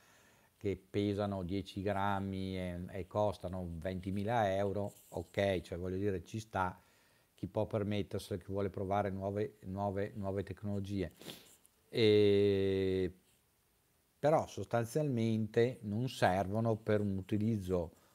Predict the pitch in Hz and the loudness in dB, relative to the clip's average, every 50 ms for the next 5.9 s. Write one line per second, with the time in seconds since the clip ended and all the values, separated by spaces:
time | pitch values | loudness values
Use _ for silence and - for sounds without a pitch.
0 | _ _ _ - 107 98 - - 127 113 101 98 95 98 101 98 92 90 87 92 | _ _ _ -4 -4 -4 -2 -2 0 2 4 4 4 4 2 0 -2 -2 -4 -4
1 | 92 92 - - 95 - - 92 85 - - 87 85 87 104 107 101 - - 95 | -4 -6 -6 -6 -8 -6 -8 -10 -10 -10 -10 -8 -4 -2 -2 -2 -2 -2 -2 0
2 | 101 113 113 104 - - 101 98 104 120 120 120 113 110 101 98 92 92 - 110 | 0 0 0 0 -2 -2 -2 0 0 2 2 4 4 4 4 2 0 -2 -2 -2
3 | 107 113 113 - - - - _ _ _ - - 110 113 101 - 101 98 98 104 | -2 -2 -4 -10 -20 -20 -20 _ _ _ -10 -6 -4 -4 -2 -2 -2 -2 0 0
4 | 117 131 131 110 - 107 107 110 113 113 113 110 104 95 92 98 98 95 98 95 | 0 0 0 0 0 0 2 2 2 2 4 2 2 2 0 -2 -2 -2 -4 -6
5 | 87 - 95 95 98 101 110 117 117 117 110 - 104 101 95 87 - | -6 -6 -6 -4 -2 -2 -2 -2 -2 -2 -2 0 0 0 0 0 -4